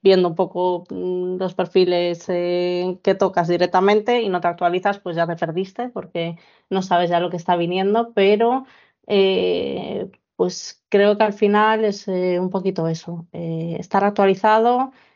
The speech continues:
eh, ser transparente y, y enfocarte no solamente en los objetivos que, organizacionales, que en este caso, eh, pues los tienes ahí, son parte de tu trabajo, sino también un poco en, en la experiencia del candidato, en las personas.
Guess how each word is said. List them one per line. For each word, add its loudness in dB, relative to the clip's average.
eh, -2
ser -2
transparente 0
y, -6
y -4
enfocarte -2
no -2
solamente -2
en 0
los -4
objetivos -2
que, 0
organizacionales, 0
que -12
en -8
este -8
caso, -4
eh, -4
pues -10
los -8
tienes -4
ahí, -2
son -6
parte -6
de -2
tu -12
trabajo, -4
sino -8
también -4
un -4
poco -2
en, -6
en 0
la 0
experiencia -4
del -4
candidato, 0
en -4
las -10
personas. -10